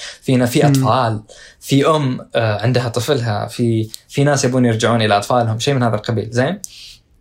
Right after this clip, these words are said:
Speaker 1: جاي يقول أنت أمام خيارين، إما أنك أنت تنجو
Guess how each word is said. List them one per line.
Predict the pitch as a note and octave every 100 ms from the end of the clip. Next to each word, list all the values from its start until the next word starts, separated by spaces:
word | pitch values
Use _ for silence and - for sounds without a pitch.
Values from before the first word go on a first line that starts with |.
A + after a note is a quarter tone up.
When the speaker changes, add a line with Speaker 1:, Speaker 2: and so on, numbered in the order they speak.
| _ -
Speaker 1:
جاي | C3 F3+ G3+
يقول | D#3+ E3 F#3+ -
أنت | E3 -
أمام | D#3 D#3
خيارين، | - C3 A2+ G#2
إما | - F#3 E3 B2
أنك | A2+ G#2+ -
أنت | A#2 - - _ - - - _ -
تنجو | F3 F#3 C3+ B2+ A#2